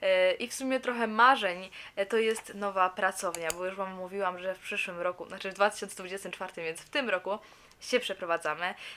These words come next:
i będę miała w końcu swój pokój jako pracownię. I wiecie, dla mnie to jest tak cudowne uczucie, bo ja zaczynałam od, y, jednego biurka w kawalerce, tutaj w tym mieszkaniu mam taką małą kanciapkę, a w, na,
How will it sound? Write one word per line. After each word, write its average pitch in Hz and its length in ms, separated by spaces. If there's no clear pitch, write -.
i 220 100
będę 240 260
miała 214 260
w 208 80
końcu 220 640
swój 208 360
pokój 190 880
jako 190 300
pracownię. 180 640
I 196 100
wiecie, 226 220
dla 214 160
mnie 214 120
to 214 80
jest 202 180
tak 226 220
cudowne 202 500
uczucie, 180 440
bo 214 60
ja 254 180
zaczynałam 214 800
od, 190 280
y, 185 400
jednego 226 380
biurka 214 340
w - 80
kawalerce, 202 800
tutaj 233 340
w - 80
tym 220 200
mieszkaniu 220 560
mam 190 240
taką 208 220
małą 240 400
kanciapkę, 226 640
a 240 80
w, - 340
na, 220 100